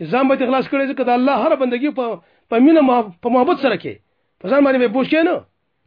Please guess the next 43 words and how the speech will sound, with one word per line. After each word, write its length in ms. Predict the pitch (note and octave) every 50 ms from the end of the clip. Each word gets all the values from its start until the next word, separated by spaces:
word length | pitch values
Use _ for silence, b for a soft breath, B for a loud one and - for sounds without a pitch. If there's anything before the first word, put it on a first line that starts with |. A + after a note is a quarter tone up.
| _ _ _ _ -
جهاد 320 | C#3 D#3 A3+ C4 C4+ C4
په 100 | B3 B3
ځان 140 | A#3+ C4 C4
نه 60 | C#4 C#4
بوج 180 | C#4 C#4 B3+
کې، 120 | - D4 C4+ G3+
هجرت 220 | G3+ G#3+ B3+ C#4 A3+ A#3+
په 60 | B3
ځان 120 | C4 C4+ C4+
نه 80 | C#4
بوج 160 | C4 C#4+ C#4 G3
کې، 120 | C4 C#4 C#4+ C#4 _ _ _ _ _ _ _ _ _ _ _ _ _ -
مونځ 180 | A3+ C#4 C#4 C4 A3
په 60 | A#3 A3+
ځان 120 | C4+ C4+ C4
نه 80 | C#4 C#4
بوج 160 | C#4+ C#4+ G#3
کې، 140 | F3 C#4 C#4 C4 - _ _ -
روژه. 380 | G#3 A3+ B3 B3 G3+ C4+ C4+ C#4 D#4 - _ _ _ _ _ _ _ _ _ _ _ _ _ _ _ _ _ _ _ _ _ _ _ _ -
دې 40 | G#3+
ته 80 | A3+ B3
خوشحالي 380 | G#3+ E3+ - G3 A#3 B3+ E4+ F4
کې 80 | C#4+ A#3+
د 40 | A3 G#3+
مؤمن 180 | A3+ B3 D4 C#4+
خوشحال 340 | - A3+ E3+ B3+ C#4+ C#4+ C#4+
دی. 180 | E4 E4 A3+ B2 - _ _ _ _ _ _ _ _ _ _ _ _ _ _ -
چې 60 | F#3 -
تنګولې، 460 | C4 B3 B3+ B3 B3+ C#4 C#4+ C#4+ C#4+ C#4+ C#4 - _ _ _ -
نه 80 | A3
معلومیږي 400 | G#3+ A3+ A#3 B3+ C4 D4+ D#4 C#4+
دا 100 | C4+ D4+ D4
چې 80 | C#4 C#4
دا 60 | C4+ B3+
دیاړي 180 | B3+ B3+ C#4+ D#4 D4+
ته 40 | D4 A3
کې 80 | D#4+ E4 D#4
خو، 120 | A#3+ C#4+ G3+ E3 - _ _ _ _ _ _ _ _ _ _ _ _ _ _
او 480 | G#3 G3+ G3 F#3+ F#3 F3+ D#3 D3 C3 A2+ b b b b _ _ _ _ _ _ _ _ _ _ -
وې 100 | G#3 G#3
زړه 140 | G#3 C4 D4 C#4
نه 100 | B3 G#3+
زړه 180 | F#3+ F3+ E3